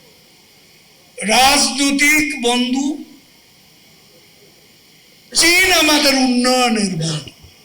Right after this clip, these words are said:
খালি হাতে ফিরেছি, খালি হাতে আগেও ফিরিনি,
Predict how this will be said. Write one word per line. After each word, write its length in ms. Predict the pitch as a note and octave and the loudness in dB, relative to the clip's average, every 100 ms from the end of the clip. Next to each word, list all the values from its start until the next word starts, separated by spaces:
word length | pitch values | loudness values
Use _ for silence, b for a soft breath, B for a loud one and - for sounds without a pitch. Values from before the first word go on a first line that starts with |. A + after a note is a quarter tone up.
| - - - _ - - - - - - - - - - - - - - _ - _ | -18 -18 -18 _ -18 -18 -16 -14 -12 -12 -12 -12 -12 -12 -10 -10 -10 -14 _ -20 _
খালি 360 | - F#3 G3+ G#3 | -4 0 2 2
হাতে 240 | G#3+ A#3 | 2 -2
ফিরেছি, 520 | G3+ A3+ A#3 - - - - _ _ - _ - - - _ _ _ _ - _ _ _ _ _ _ _ | -4 -6 -8 -8 -8 -10 -16 _ _ -20 _ -20 -20 -20 _ _ _ _ -20 _ _ _ _ _ _ _
খালি 360 | - G#3 A3+ A3+ | -6 -2 0 0
হাতে 260 | A#3 A#3 A#3 | 0 2 2
আগেও 480 | G#3+ G#3 A#3+ B3 | 2 0 0 0
ফিরিনি, 500 | B3 B3 A#3+ B3 B3+ | -2 -6 -8 -8 -12